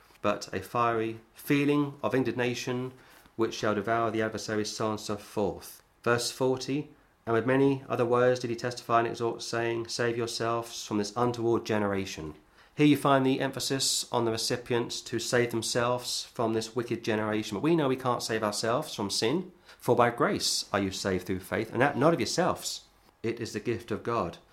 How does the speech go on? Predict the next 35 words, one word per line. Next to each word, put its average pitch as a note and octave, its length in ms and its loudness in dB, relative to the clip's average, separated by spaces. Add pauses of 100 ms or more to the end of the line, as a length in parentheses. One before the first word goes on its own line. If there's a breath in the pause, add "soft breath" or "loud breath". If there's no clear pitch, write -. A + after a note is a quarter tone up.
(180 loud breath)
So - 100 -6
the C3 80 -4
context E3+ 540 2
here D3+ 220 2
is - 120 -8
still D3+ 160 -2
very C#3+ 160 0
much D3 260 0
in B2+ 80 -4
reference C3+ 380 -6
to - 240 -8
save C#3+ 300 -2
yourself C3+ 600 -2
from B2 260 -6
this B2 240 -4 (380 loud breath)
wicked B2+ 280 2
generation, B2+ 640 2
save B2+ 260 2
yourself B2+ 460 -2
from B2+ 100 -2
this A#2+ 160 -2
untoward B2 500 2
generation, B2 680 -2
save B2+ 280 2
yourself B2 500 0
from B2 120 -4
this A#2+ 240 -2 (240 loud breath)
unbelieving B2 600 4
generation, B2 680 0 (320 soft breath)
save B2 300 2
yourself B2 500 -2
from - 60 -4
this C#3+ 120 -4
apostate B2 640 -4
generation. A#2+ 680 -4